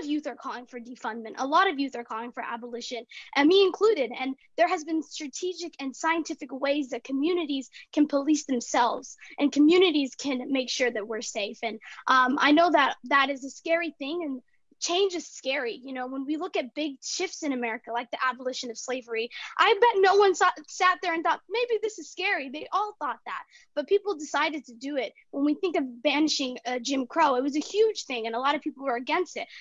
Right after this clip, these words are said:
but people realized that that was the next step. That was the next step that was needed. And right now,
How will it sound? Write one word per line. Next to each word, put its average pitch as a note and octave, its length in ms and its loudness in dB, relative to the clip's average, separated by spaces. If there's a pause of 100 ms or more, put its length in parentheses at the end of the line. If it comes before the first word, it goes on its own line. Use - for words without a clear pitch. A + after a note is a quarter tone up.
(140)
but C#4+ 120 -6
people G4+ 320 4
realized F4 400 4
that G#4+ 100 -6 (140)
that F#4 200 2
was D4+ 180 -8
the E4 80 -2
next D#4+ 260 -4
step. - 280 0 (320)
That E4+ 160 6
was E4+ 120 -8
the E4 60 -8
next C#4+ 200 -10
step C4+ 240 -6
that B3 140 -8
was C4+ 160 -12
needed. C4 340 -8
And C4+ 140 -6
right D4 180 -4
now, C4 320 -4